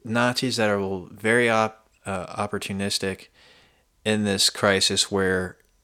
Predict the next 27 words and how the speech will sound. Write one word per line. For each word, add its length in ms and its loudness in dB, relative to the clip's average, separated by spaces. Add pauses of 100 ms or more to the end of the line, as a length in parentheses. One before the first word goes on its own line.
(580)
they're 200 2
gonna, 420 0
you 120 -8
know, 120 -4
make 260 -4
their 120 -2
suffering 500 -2
either 420 -2 (840)
more 400 4
than 120 4
really 240 4
what 180 4
it 100 2
is, 680 4 (600)
um, 800 2 (160)
and 100 2
then 160 4
just 220 4
fake 280 4
the 120 6
whole 460 4 (360)
democracy 640 6
thing, 200 -8
'cause 120 -4
that's 220 6
another 360 4
thing 540 -4